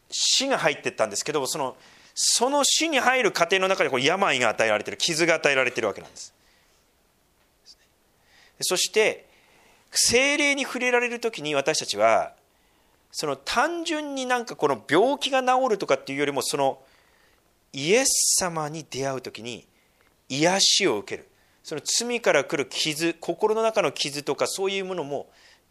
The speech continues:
癒しを受ける。その癒しが肉体にまで影響を与えるっていう感じですね。で、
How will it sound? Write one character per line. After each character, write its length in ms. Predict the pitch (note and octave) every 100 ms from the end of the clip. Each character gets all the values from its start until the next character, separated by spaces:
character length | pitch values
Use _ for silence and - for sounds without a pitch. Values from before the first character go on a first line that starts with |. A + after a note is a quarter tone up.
| -
癒 340 | B2 E3 G#3
し 300 | G3+ - G#3+
を 100 | G#3
受 180 | E3+ E3 D#3+
け 120 | G3+ E3+
る。 100 | D3
そ 300 | - A#3 C4
の 200 | D#4+ E4+
癒 240 | D#4 D4
し 180 | - A3
が 360 | C3+ C3 E2+ - _ _ _ _ _ _ _ _ _ -
肉 320 | C3+ E3+ -
体 240 | G3+ G3+
に 80 | G3
ま 140 | F3 A#2+
で 260 | C3 F2+ -
影 180 | C3+ B2+
響 180 | C#3+
を 60 | A#2
与 180 | A2+ A#2
え 20 |
る 80 | A2
っ 20 |
て 100 | -
い 20 |
う 20 | F#2
感 100 | -
じ 80 | D#2
で 60 |
す 100 | -
ね。 140 | G#2+ _ _ _ _ _ _ _ -
で、 140 | A2+